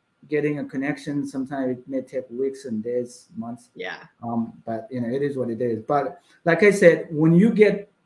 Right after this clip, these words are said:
Speaker 1: this connection, gas connection from, from, um, from Washington Gas, there's a two, two P S I, there's called two P S I or seven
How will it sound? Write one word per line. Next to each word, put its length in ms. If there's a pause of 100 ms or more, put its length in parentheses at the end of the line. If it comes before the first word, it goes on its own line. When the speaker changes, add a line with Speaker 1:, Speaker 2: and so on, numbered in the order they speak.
Speaker 1:
this 280
connection, 600
gas 280
connection 540
from, 380 (440)
from, 280
um, 440 (480)
from 180
Washington 580
Gas, 400 (840)
there's 160
a 60
two, 500
two 240
P 180
S 160
I, 160
there's 220
called 200
two 140
P 200
S 140
I 240
or 380
seven 1120